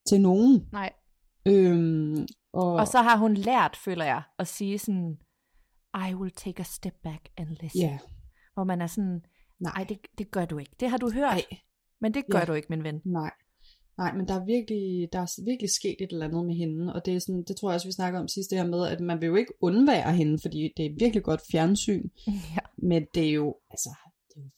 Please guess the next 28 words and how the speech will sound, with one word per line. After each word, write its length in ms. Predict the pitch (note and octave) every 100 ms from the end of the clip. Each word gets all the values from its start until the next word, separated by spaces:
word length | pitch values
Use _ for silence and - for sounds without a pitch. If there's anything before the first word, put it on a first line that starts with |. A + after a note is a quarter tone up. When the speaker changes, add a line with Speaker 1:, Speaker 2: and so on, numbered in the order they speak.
| D3+
Speaker 1:
vanvid, 400 | F3 B3 A3 - - - _ -
det 120 | F3
der. 140 | D#3 - -
Speaker 2:
Jamen, 140 | G3 F#3
Speaker 1:
Altså, 220 | F3 E3
Speaker 2:
det 120 | D3 F#3
er 80 |
vanvid. 260 | F3+ E3 F3+
Speaker 1:
og, 200 | D#3+ - _ _ _ -
og 360 | F#3 E3 D#3 E3+
jeg 140 | D#3+ _ _ _ -
ved 380 | - G#3 G#3+
ikke, 180 | G3 F#3+ _ - - _ _ _
hun 180 | - F#3
er 100 | E3
sådan 220 | E3 E3
kontrollerende, 1300 | - E3 - - D#3+ - A#3 B3+ B3 B3 A#3+ A#3 A#3 -
og 360 | F3 E3 D#3+
altså, 180 | E3 -
hun 160 | F3 F3
har 220 | G3+ G3+
jo 60 | G3
alle 200 | E3+ F#3+
de 80 |
elementer, 420 | E3+ D3+ D#3 - E3+
der 100 | D#3
skal 180 | -
til 320 | - D#3 E3